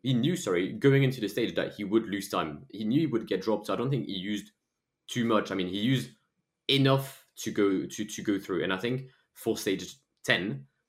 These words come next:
he knows that on paper he can make it. So I think in his mind, he's gonna go into a mindset of, like, "Even if I can't win the sprint, even if he comes second or third,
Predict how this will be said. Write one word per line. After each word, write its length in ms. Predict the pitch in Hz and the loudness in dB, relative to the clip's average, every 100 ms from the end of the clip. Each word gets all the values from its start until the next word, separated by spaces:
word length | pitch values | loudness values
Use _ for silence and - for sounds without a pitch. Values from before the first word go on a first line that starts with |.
| _ _ _ | _ _ _
he 200 | - - | -12 -4
knows 320 | 117 151 151 110 | 4 6 6 6
that 180 | 110 - | 2 2
on 180 | 110 | 0
paper 340 | 110 165 120 95 | 2 0 2 -2
he 80 | 123 | -4
can 240 | 123 170 165 | -4 0 2
make 220 | 92 - | 0 -2
it. 160 | - - - _ | -12 -14 -20 _
So 140 | - 113 | 0 0
I 60 | |
think 140 | 127 135 | 2 2
in 60 | |
his 160 | 110 101 | 2 2
mind, 340 | 120 113 110 | 4 4 2
he's 180 | 101 110 | -4 -2
gonna 220 | 101 98 | 0 0
go 100 | 95 | 0
into 220 | 104 95 95 | 0 0 -2
a 20 | |
mindset 420 | 110 110 107 95 | 0 -2 -2 -4
of, 120 | 90 | -2
like, 280 | 90 85 - _ _ _ _ _ _ _ | -2 -2 -6 _ _ _ _ _ _ _
"Even 300 | 190 185 196 | -2 4 4
if 120 | 175 | 6
I 160 | 151 135 - _ - | 2 0 -6 _ -4
can't 320 | 156 139 123 | 2 2 2
win 240 | 117 151 | 4 6
the 120 | 131 123 | 6 2
sprint, 340 | - 110 104 | 2 -2 0
even 120 | 151 | 0
if 60 | 170 | 0
he 80 | - | -2
comes 240 | 113 110 | -2 -2
second 280 | 117 117 113 | -4 -2 -2
or 80 | 101 | -2
third, 420 | - 82 85 | -2 -4 -4